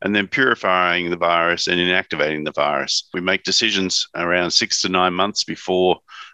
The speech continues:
uh, the, the viruses actually circulate. and make those available to manufacturers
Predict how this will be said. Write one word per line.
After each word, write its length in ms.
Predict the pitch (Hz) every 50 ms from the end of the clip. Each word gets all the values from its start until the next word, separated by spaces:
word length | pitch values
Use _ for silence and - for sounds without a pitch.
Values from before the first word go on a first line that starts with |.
| -
uh, 140 | - - 80
the, 220 | 80 80 82 80 - _ -
the 80 | - 85
viruses 460 | 82 85 87 90 85 - - - -
actually 260 | 85 - - - 76
circulate. 680 | - - 113 110 - - 123 107 110 113 113 113 - - _ - - - - _ _ _ -
and 240 | 87 92 90 90 87 87 90
make 120 | 90 90 -
those 220 | 87 85 85 - 80
available 400 | 78 82 85 82 80 78 82 85
to 60 | 80 80
manufacturers 760 | 82 82 80 80 80 - 80 78 - - - 82 71 71 -